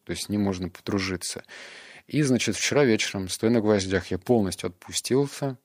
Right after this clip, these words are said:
от этого подоконника злосчастного и кайфанул. Кайфанул от того, что ого, как оно может быть.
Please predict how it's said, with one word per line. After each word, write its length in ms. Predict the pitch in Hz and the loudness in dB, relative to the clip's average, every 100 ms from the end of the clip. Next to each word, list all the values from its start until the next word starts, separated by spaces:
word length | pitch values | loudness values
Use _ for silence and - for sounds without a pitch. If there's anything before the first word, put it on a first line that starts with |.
| _ | _
от 260 | - 87 - | -2 -2 -2
этого 220 | 85 85 | -4 -6
подоконника 720 | - 92 90 - 151 131 107 | -4 -2 0 0 0 0 -2
злосчастного 720 | 101 98 - 101 - 98 92 - - - - _ | -2 -2 0 -2 -2 -6 -8 -10 -18 -20 -20 _
и 100 | - | -10
кайфанул. 640 | 104 98 90 - 87 82 - _ | -6 -4 -4 -4 -4 -6 -10 _
Кайфанул 680 | - 92 104 139 143 139 107 | -6 -2 0 2 2 2 0
от 100 | 90 | -2
того, 220 | 95 107 | -4 -4
что 240 | - - | -6 -4
ого, 600 | 90 95 110 92 120 139 | 2 4 4 4 4 4
как 240 | 101 98 - | 0 -6 -4
оно 140 | 98 | 0
может 340 | 95 92 90 92 | 2 0 -2 -6
быть. 340 | 90 85 - | 0 0 -2